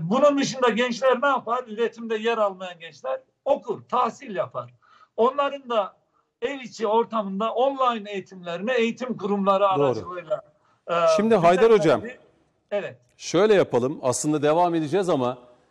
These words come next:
Speaker 2: yani şimdi bu Skype üzerinden de bağlantıları kurduğumuz için, e,
Speaker 1: Evet.
Speaker 2: konuklarımızı dakika dakika, e, açıkçası, e, ayarlamamız gerekiyor. Yani bu, e, vesileyle ben
Speaker 1: Peki.
Speaker 2: belki istemeyerek olsa virgül koyacağım.
Speaker 1: Teşekkür
Speaker 2: Çünkü bir
Speaker 1: ederim.
Speaker 2: başka meslektaşınız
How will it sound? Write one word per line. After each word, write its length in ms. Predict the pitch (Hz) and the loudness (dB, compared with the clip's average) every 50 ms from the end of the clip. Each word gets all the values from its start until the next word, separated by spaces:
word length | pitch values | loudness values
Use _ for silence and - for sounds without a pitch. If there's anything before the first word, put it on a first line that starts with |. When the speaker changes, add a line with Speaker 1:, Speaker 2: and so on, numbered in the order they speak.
| _ _ _ _ | _ _ _ _
Speaker 2:
yani 140 | 135 135 139 | -4 -4 -4
şimdi 220 | 135 - 170 170 | -4 -4 -6 -4
bu 60 | 170 170 | -4 -6
Skype 420 | - - - - 175 185 190 190 | -8 -8 -2 0 0 0 0 -2
üzerinden 360 | 175 143 175 170 180 185 190 | -4 -4 -4 -2 -2 -2 -4
de 120 | 190 151 127 | -2 0 2
bağlantıları 520 | 143 147 156 165 170 160 - 185 185 165 | 2 2 2 0 -2 -2 -4 -6 -6 -6
kurduğumuz 460 | 156 - 165 156 175 190 202 190 165 | -4 -6 -4 -2 -2 -2 -2 -4 -6
için, 240 | 160 - - 143 143 156 143 - _ _ _ _ _ _ - | -8 -4 -4 -4 -4 -4 -8 -14 _ _ _ _ _ _ -4
e, 60 | 160 139 | -2 0
Speaker 1:
Evet. 260 | 135 131 127 - 147 | 0 0 0 0 0
Speaker 2:
konuklarımızı 680 | 147 147 165 170 165 - 180 180 185 190 175 196 175 | 0 0 0 0 0 0 0 0 0 -2 -4 -4 -2
dakika 480 | 170 165 - - - 180 - 214 214 165 | -2 -2 -2 -4 -8 -6 -4 -4 -2 0
dakika, 640 | 185 170 - - 175 160 165 - 175 165 185 196 - - | -2 -4 -2 -4 -6 -8 -4 0 0 2 2 0 -2 -4
e, 520 | 147 131 131 131 131 131 131 131 131 139 - - _ - | -4 -4 -2 -2 -2 -2 0 -2 -2 -4 -6 -10 _ -8
açıkçası, 560 | 143 139 - - - - 156 131 - - 170 185 185 - 107 117 | -8 -8 -8 -12 -8 -6 -6 -6 -4 -4 -4 -4 -4 -6 -8 -6
e, 60 | 131 127 123 123 123 127 - - _ _ _ - | -6 -4 -4 -4 -6 -6 -10 -14 _ _ _ -2
ayarlamamız 640 | 131 135 143 151 156 160 165 160 175 180 196 180 165 | 2 4 4 4 4 2 2 0 0 -4 -4 -8 -4
gerekiyor. 380 | 147 160 139 135 - - 143 135 | -2 -2 -2 -2 -4 -4 -4 -2
Yani 300 | 143 151 156 143 123 123 | 0 0 -2 -4 -6 -6
bu, 100 | 165 196 | -6 -6
e, 640 | 208 180 165 165 165 160 160 160 160 160 156 151 143 | -6 -6 -8 -10 -6 -6 -4 -2 -2 -4 -4 -4 -4
vesileyle 460 | 165 160 165 - 180 208 214 214 185 156 | -4 -4 -4 -2 0 0 0 0 0 -2
ben 100 | 185 185 | -2 -2
Speaker 1:
Peki. 100 | 185 185 | 0 0
Speaker 2:
belki 240 | 190 185 190 - | -2 -2 -4 -8
istemeyerek 680 | 190 175 - - - 226 226 226 220 202 196 190 190 - | -12 -12 -12 -4 -2 -2 0 0 0 0 -2 -2 -2 -6
olsa 540 | - 180 175 156 - - 196 208 226 - - - - _ _ _ | -4 -4 -4 -4 -2 -2 -2 -2 -2 -4 -10 -20 -20 _ _ _
virgül 340 | 131 135 175 180 175 233 240 | -6 -4 -4 -2 -2 -4 -2
koyacağım. 340 | - 233 208 202 208 254 233 | 0 0 0 0 0 -2 -4
Speaker 1:
Teşekkür 180 | - 220 202 233 | -6 -6 -6 -6
Speaker 2:
Çünkü 140 | 202 190 | -4 -4
bir 60 | 220 185 | -6 -8
Speaker 1:
ederim. 140 | 190 214 147 | -10 -6 -2
Speaker 2:
başka 320 | 190 196 196 196 - 262 240 | -2 -2 -2 -2 -4 -4 -2
meslektaşınız 960 | 233 233 202 - - 208 185 - - 190 165 - - 175 190 240 262 - | -2 -4 -4 -2 -2 -4 -4 -2 -4 -4 -4 -4 -4 -4 -4 -4 -6 -8